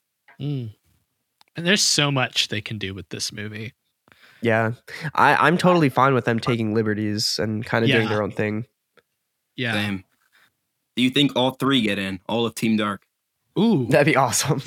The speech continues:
Speaker 2: <laughs> That'd be so
Speaker 3: <laughs>
Speaker 2: cool.
Speaker 1: I
Speaker 2: Then it'd be
Speaker 1: want
Speaker 2: three on
Speaker 1: that.
Speaker 2: three.
Speaker 1: <laughs> I want
Speaker 3: Yes.
Speaker 1: that
Speaker 2: Sonic
Speaker 1: so
Speaker 2: versus Team Dark. That'd be
Speaker 3: Yes.
Speaker 2: so cool.
Speaker 1: Oh, man. That, oh, that would be so cool.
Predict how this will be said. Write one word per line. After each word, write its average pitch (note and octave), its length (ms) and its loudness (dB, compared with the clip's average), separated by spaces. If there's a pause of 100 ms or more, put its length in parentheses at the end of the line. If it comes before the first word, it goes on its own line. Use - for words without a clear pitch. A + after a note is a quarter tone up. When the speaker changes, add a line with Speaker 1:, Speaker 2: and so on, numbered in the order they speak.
Speaker 2:
<laughs> - 160 -20
That'd D3+ 100 0
be E3 120 0
so - 180 6
Speaker 3:
<laughs> - 0 -
Speaker 2:
cool. - 100 8
Speaker 1:
I F#3 140 6
Speaker 2:
Then E3+ 180 4
it'd - 80 6
be E3+ 60 8
Speaker 1:
want E3+ 100 6
Speaker 2:
three E3 100 4
on D#3+ 100 8
Speaker 1:
that. C4 80 6
Speaker 2:
three. D#3+ 240 2
Speaker 1:
<laughs> F#3+ 340 2 (260)
I D3 140 -2
want D3 100 0
Speaker 3:
Yes. C3+ 360 6
Speaker 1:
that B2 160 4
Speaker 2:
Sonic C#3+ 240 4
Speaker 1:
so G3+ 40 4
Speaker 2:
versus D3 220 0
Team D3 180 -2
Dark. B2 460 -2 (140)
That'd C#3 100 2
be D3+ 80 4
Speaker 3:
Yes. C3 420 4
Speaker 2:
so E3+ 60 0
cool. B2 300 0 (680)
Speaker 1:
Oh, C#3+ 260 -8
man. C3+ 280 -6 (500)
That, E3 180 4
oh, A#2 280 -4
that A2 120 -6
would A2 140 -8
be G#2+ 100 -8
so - 240 -8
cool. A#2+ 220 -10